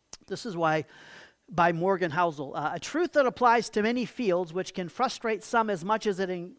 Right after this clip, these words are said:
energizes others, is that the person who tells the most compelling story wins,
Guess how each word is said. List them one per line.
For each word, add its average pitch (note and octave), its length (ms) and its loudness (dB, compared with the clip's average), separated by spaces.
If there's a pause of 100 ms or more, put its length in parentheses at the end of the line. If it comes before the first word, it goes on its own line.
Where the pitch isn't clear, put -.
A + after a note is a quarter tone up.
(160)
energizes G3+ 680 2
others, E3 340 2
is E3+ 180 -8
that G#3 140 2
the - 80 -8
person D#4+ 380 -4
who A#3 140 -2
tells A#3+ 340 0
the G#3 80 -6
most G#3+ 260 -2
compelling C4 520 -2
story A#3 420 0
wins, F#3 560 -4